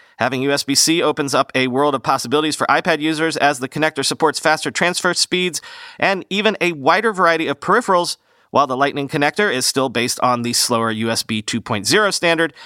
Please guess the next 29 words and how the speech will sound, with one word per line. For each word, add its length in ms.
and 200
relies 440
on 300
adapters 500
for 120
just 220
about 220
everything. 480
With 240
U 160
S 120
B 120
C, 560
entry-level 440
iPad 320
users 360
will 300
also 260
be 200
able 240
to 420
easily 340
connect 380
it 120
to 100
more 200
modern 420
external 380
displays, 480